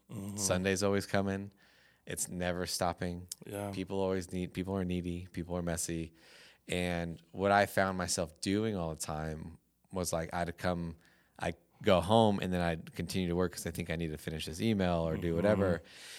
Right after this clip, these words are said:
Speaker 2: And looking back on it is what, what happened, and the realization I had to face was I just suck at time management.
Speaker 1: <laughs>
Speaker 2: Like, that's, that's, that's it.
Speaker 1: Right.
Speaker 2: And so I, I got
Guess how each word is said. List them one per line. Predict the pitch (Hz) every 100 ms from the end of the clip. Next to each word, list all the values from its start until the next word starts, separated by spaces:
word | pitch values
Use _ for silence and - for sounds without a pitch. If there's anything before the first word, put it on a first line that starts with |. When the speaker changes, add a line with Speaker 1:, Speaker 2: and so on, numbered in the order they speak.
| - -
Speaker 2:
And | 101 98 90 82
looking | 98 101 - 95
back | 85 95 110 123 104 - - -
on | 92 90
it | 87 -
is | 90 90 82 85
what, | 90 - _
what | 95 90
happened, | - 123 - 85 85 -
and | 87 85 -
the | 90
realization | 85 92 85 95 - 87
I |
had | 82
to | 80
face | - 113 107
was | 90 82 78 - -
I | 104
just | 147 - -
suck | - 87 92
at | -
time | - 170
management. | 73 71 - 71 - - -
Speaker 1:
<laughs> | 143 - 143 - 120 - - - - - _ - - -
Speaker 2:
Like, | 95 -
that's, | 110 113 -
that's, | - 104 - - - - _ _
that's | 104 98 -
it. | 151 - -
Speaker 1:
Right. | 104 104 110 -
Speaker 2:
And | 104 98
so | 107 101 95 90 - -
I, | 95 98 104 104 104 101 - - - - - -
I | 90 95 101 98 90
got | 95 95 - -